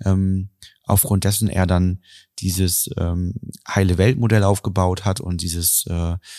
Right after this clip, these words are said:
nur da reinlassen, was dann eben für ihn gut ist, äh, mit klaren Vorstellungen,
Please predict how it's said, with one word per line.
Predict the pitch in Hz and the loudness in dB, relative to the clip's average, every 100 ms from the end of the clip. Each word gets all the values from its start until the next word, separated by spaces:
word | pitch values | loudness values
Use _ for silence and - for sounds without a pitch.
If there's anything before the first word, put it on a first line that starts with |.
| - _ | -20 _
nur | 101 98 | 0 2
da | 98 | 2
reinlassen, | 87 92 101 92 87 95 90 | 0 2 2 2 0 0 -2
was | 87 - | -2 -2
dann | 87 | -4
eben | - 90 85 | -4 -4 -4
für | - | -6
ihn | 87 92 | -6 -4
gut | 131 156 | -6 -4
ist, | 117 110 - - - - - _ 95 | -2 -2 -6 -14 -20 -20 -20 _ -6
äh, | 92 | -4
mit | 95 - | -4 -4
klaren | - 101 95 92 | -2 0 0 -4
Vorstellungen, | - 131 127 - 107 101 101 95 | -2 0 -2 -4 -4 -2 -4 -6